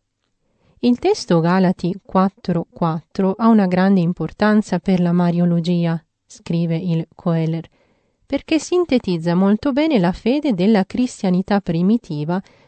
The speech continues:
nel fatto storico dell'incarnazione e la teologia nella quale Paolo volle predicare questo evento della salvezza. Maria, la donna,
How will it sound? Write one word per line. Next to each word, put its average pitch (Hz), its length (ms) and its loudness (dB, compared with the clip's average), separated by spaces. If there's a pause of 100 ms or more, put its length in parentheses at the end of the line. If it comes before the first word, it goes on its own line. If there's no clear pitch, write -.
nel 202 220 2
fatto 277 380 -4
storico 175 640 -4
dell'incarnazione 196 1160 -2 (680)
e 180 260 0
la 156 180 -4
teologia 185 680 -2
nella 180 340 0
quale 196 400 -2
Paolo 277 460 0
volle 196 380 0
predicare 175 800 -4
questo - 380 -4
evento 180 520 -2
della 160 240 -2
salvezza. 180 720 -6 (1500)
Maria, 180 580 2 (120)
la 175 160 2
donna, 170 520 -2